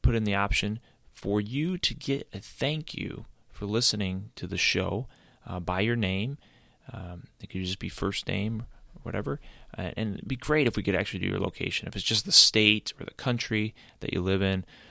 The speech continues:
or the province, wherever that may be, uh, that way we can say your name and that, and we can call you out here on the show personally.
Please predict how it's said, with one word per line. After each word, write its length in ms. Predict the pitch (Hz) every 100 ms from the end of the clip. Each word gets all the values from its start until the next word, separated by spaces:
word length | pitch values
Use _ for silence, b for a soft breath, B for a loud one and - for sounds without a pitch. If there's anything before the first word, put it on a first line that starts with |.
| B B -
or 80 | 87
the 80 | -
province, 480 | - 98 98 95 -
wherever 260 | - 101 104
that 160 | 90 -
may 140 | 92
be, 340 | 85 98 95 - B B B - -
uh, 80 | 139
that 160 | 110 104
way 120 | 104
we 100 | 104
can 300 | 101 92 85
say 160 | - 101
your 120 | 92
name 320 | 92 113 165 165 _ _
and 420 | 98 90 90 90
that, 280 | 104 127 -
and 100 | 101
we 60 | 95
can 120 | 92
call 180 | 123 123
you 100 | 117
out 140 | 113
here 140 | 117
on 100 | 110
the 60 | 92
show 440 | - - 135 113 -
personally. 640 | - 160 - 92 90 117